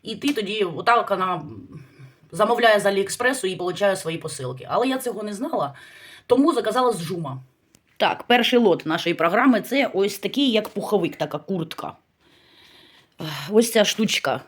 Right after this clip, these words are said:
вона з цієї сторони відірвалась, я її там потім прироблю. Але куртка тепла, отакий хутро тут штучне.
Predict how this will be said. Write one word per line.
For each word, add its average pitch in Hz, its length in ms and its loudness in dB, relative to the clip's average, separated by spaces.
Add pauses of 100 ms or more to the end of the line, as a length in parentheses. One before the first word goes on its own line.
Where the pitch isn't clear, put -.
(160)
вона 175 400 0
з 151 80 -8
цієї 202 260 -2
сторони 139 460 -2 (260)
відірвалась, 185 680 2
я 196 80 4
її 175 140 2
там 143 200 -2
потім 156 280 -4
прироблю. 220 540 4 (360)
Але 226 200 4
куртка 185 340 -4
тепла, 180 480 4
отакий 196 640 2 (1040)
хутро 220 540 4
тут 233 200 4
штучне. 254 680 6